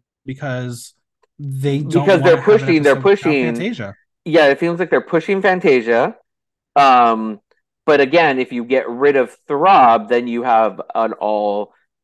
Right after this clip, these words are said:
Speaker 2: P O C finale. But I think Rob, Throb is doing so well that it's like, well, even if not, even, it's still P O C and a drag king, so it's still, like, you know, something different.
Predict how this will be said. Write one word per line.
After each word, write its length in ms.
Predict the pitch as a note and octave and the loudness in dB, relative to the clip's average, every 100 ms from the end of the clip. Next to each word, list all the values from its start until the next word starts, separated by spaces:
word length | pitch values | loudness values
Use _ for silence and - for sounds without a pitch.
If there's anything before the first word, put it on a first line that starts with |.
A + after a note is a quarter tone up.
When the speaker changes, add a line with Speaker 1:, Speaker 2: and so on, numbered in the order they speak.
| - | -8
Speaker 2:
P 160 | A2 | -6
O 80 | G2+ | -6
C 360 | G2 A2+ G2+ G2 | -10 -12 -12 -12
finale. 580 | G#2 G#2+ C3 G2 C#2+ _ _ _ _ _ _ _ _ _ _ _ _ _ _ _ _ _ _ _ _ - | -12 -10 -10 -10 -16 _ _ _ _ _ _ _ _ _ _ _ _ _ _ _ _ _ _ _ _ -2
But 140 | C3+ | 0
I 100 | C3+ | 0
think 200 | D3 C3 | 0 -2
Rob, 300 | B2+ B2+ A#2+ | 4 4 4
Throb 260 | C#3+ B2+ A#2+ | 2 2 2
is 100 | A2 | -2
doing 280 | B2+ E3+ G3+ | -4 -4 -2
so 120 | C3 | -2
well 280 | A2+ A2 G#2+ | 0 0 0
that 120 | A2 | -2
it's 180 | A2 - | -4 -2
like, 360 | A2 G#2+ - _ _ _ _ - | -2 -4 -8 _ _ _ _ 0
well, 160 | E3 | 2
even 180 | A3 B3+ | 2 2
if 120 | G3+ | 0
not, 200 | F#3 E3 | 2 2
even, 200 | E3+ D#3+ | 0 0
it's 320 | D3+ D#3 D3 - | 0 0 0 0
still 300 | G3 D#3 B2+ | 2 2 2
P 200 | F3+ D3 | 0 0
O 60 | |
C 320 | C3 D#3+ C3+ C3+ | 0 -2 -2 0
and 480 | C#3+ C3+ B2 G#2+ _ _ _ _ - | 2 0 -2 -14 _ _ _ _ -8
a 60 | |
drag 340 | B2 D#3+ E3+ E3 | 0 2 2 -2
king, 200 | A#2+ G2+ | -6 -6
so 100 | A#2+ | -14
it's 120 | _ | _
still, 200 | F#3 D3 | -4 -2
like, 300 | G2+ F#2+ _ _ _ - | -4 -8 _ _ _ -8
you 160 | C3 A#2+ | -4 -4
know, 360 | G#2 F#2 G2 _ _ _ _ _ | -4 -8 -14 _ _ _ _ _
something 300 | D#3 A2+ G#2+ | -6 -6 -6
different. 400 | G#2 C3+ D2 D2 | -4 -4 -6 -16